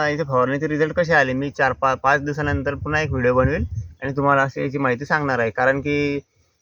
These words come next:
आभाळ वातावरण आहे, पावसाळ्याचं वातावरण आहे, अळीचं प्रमाण जास्त येतं, मग माल कमी लागल्यामुळे, किडल्यामुळे मार्केटमध्ये माल कमी येतो. कमी आल्यानंतर मग माल कमी आल्यानंतर मार्केटमध्ये भाव,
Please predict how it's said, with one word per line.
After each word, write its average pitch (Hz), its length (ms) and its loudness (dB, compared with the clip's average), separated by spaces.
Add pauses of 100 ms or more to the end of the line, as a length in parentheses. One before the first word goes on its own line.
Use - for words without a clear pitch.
(100)
आभाळ 123 400 2
वातावरण 139 400 2
आहे, 135 180 0
पावसाळ्याचं 127 440 0
वातावरण 131 360 0
आहे, 127 80 0
अळीचं 123 220 0
प्रमाण 127 300 0
जास्त 127 300 0
येतं, 127 280 -4
मग 127 200 -2
माल 120 320 4
कमी 139 280 2
लागल्यामुळे, 135 420 2
किडल्यामुळे 143 600 0 (500)
मार्केटमध्ये 143 520 0
माल 139 240 4
कमी 165 240 -2
येतो. 110 220 -2 (1400)
कमी 135 200 6
आल्यानंतर 151 440 2
मग 156 540 0
माल 143 220 0
कमी 151 180 -2
आल्यानंतर 156 500 0
मार्केटमध्ये 151 500 0
भाव, 139 360 2